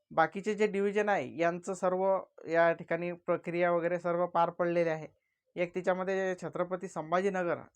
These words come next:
हेच असेल आपलं, की त्यांच्या नियुक्त्या, अंतिम नियुक्त्या बाकी आहे. त्यांचं पण मेडिकल आणि डॉक्युमेंट पडताळणी हे झालेली आहे, फक्त त्यांच्या अंतिम नियुक्त्या बाकी आहे. आता त्यांच्या अंतिम नियुक्त्या का बाकी आहे? त्याला एक कारण आहे. त्यांचे जे चारित्र्य सर्टिफिकेट आहे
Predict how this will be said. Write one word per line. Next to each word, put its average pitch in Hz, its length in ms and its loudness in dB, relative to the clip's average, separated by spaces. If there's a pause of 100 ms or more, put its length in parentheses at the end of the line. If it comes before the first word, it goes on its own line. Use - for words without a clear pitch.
हेच 180 200 -6
असेल 196 260 0
आपलं, 170 280 -2 (520)
की 185 60 -8
त्यांच्या 175 320 2
नियुक्त्या, 185 560 0
अंतिम 175 360 -2
नियुक्त्या 208 300 2
बाकी 139 320 2
आहे. 107 100 -8 (440)
त्यांचं 185 280 2
पण 214 180 -2
मेडिकल 208 500 6
आणि 196 560 2
डॉक्युमेंट 185 420 -2
पडताळणी 185 420 0
हे 185 160 -4
झालेली 175 380 -2
आहे, 165 120 -2 (200)
फक्त 165 180 -4
त्यांच्या 202 360 0
अंतिम 180 400 -4
नियुक्त्या 185 320 -2
बाकी 156 300 -4
आहे. 151 80 -14 (580)
आता - 200 0
त्यांच्या 214 400 6
अंतिम 220 300 2
नियुक्त्या 240 300 2
का 240 120 2
बाकी 233 320 0
आहे? 262 120 -8
त्याला - 500 -2
एक 202 140 -2
कारण 190 300 6
आहे. 165 100 -6 (220)
त्यांचे 180 260 0
जे 226 120 0
चारित्र्य 202 460 4
सर्टिफिकेट 196 560 0
आहे 117 120 -2